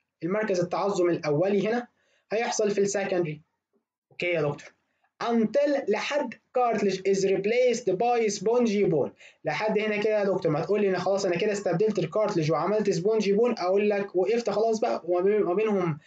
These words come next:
في التجويف دي فيها بون مارو، اقول لك اقف. ما تستبدليش بقى الكافيتيز دي بتجويف واحد، لا. ليه؟ لان اصلًا الابيفيزيس يا دكتور، العظم اللي موجود فيها من النوع سبونجي. يعني يا دكتور هتقف،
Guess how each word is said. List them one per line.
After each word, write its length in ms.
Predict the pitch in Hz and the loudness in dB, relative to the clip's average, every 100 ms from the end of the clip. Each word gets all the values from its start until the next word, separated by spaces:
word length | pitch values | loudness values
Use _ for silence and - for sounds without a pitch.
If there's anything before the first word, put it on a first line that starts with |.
| - - | -20 -10
في 80 | - | -4
التجويف 360 | 160 175 208 208 | -2 0 2 2
دي 100 | 208 | 0
فيها 180 | 220 208 | 0 2
بون 240 | 233 226 | 2 2
مارو، 180 | 226 233 | 0 0
اقول 180 | 214 214 | 2 0
لك 200 | 202 226 | 0 0
اقف. 460 | - 113 - _ _ _ _ _ _ | 0 -2 -8 _ _ _ _ _ _
ما 100 | 160 | -4
تستبدليش 600 | 170 185 175 175 214 233 | -2 -2 0 2 2 2
بقى 240 | 208 220 208 | 0 0 2
الكافيتيز 600 | 175 156 233 233 208 196 | 2 0 -2 0 0 0
دي 100 | 240 | 0
بتجويف 420 | 208 190 233 226 | 0 0 0 0
واحد، 300 | 233 220 196 | 0 0 -2
لا. 440 | 247 247 - - - | -2 -4 -6 -12 -14
ليه؟ 380 | 151 196 233 - - _ _ _ | -4 -2 0 -4 -8 _ _ _
لان 240 | 147 185 196 | -2 0 0
اصلًا 440 | 240 247 208 196 | -2 -2 -2 0
الابيفيزيس 540 | 185 220 247 247 233 | 0 2 2 2 2
يا 40 | 214 | 0
دكتور، 360 | 233 233 175 | 0 0 0
العظم 540 | 170 156 139 180 180 202 _ _ _ _ _ _ _ _ _ _ _ - | 0 0 0 -2 -4 -10 _ _ _ _ _ _ _ _ _ _ _ -4
اللي 180 | 165 156 | 0 2
موجود 340 | 160 190 240 | 2 2 2
فيها 260 | 196 247 233 | 0 0 0
من 80 | 202 | 0
النوع 260 | 208 208 | 0 0
سبونجي. 460 | 190 - 139 98 - _ _ _ | -2 -2 -2 -4 -10 _ _ _
يعني 320 | 220 240 214 | -2 -2 -2
يا 100 | 214 | 0
دكتور 300 | 208 208 190 | 0 0 0
هتقف، 800 | 165 185 262 - 196 196 - - | 0 0 0 0 0 -2 -6 -14